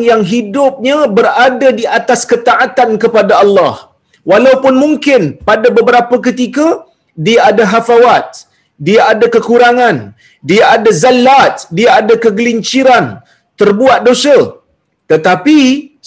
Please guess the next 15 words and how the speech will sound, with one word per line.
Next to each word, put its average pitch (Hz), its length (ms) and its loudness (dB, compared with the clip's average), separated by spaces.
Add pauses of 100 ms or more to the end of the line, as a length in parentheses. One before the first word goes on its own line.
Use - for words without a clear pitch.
secara 220 400 2
umumnya 339 880 0 (400)
hidup 196 480 0
dia 214 160 2
tu 285 320 -4
berada 214 600 0
di 196 40 -4
atas - 320 -2
ketaatan 170 640 -4
kepada 160 420 -2
Allah. 151 380 -2 (320)
Orang 240 320 2
seperti 254 560 0
ini 311 220 0 (420)
dinamakan 180 880 -2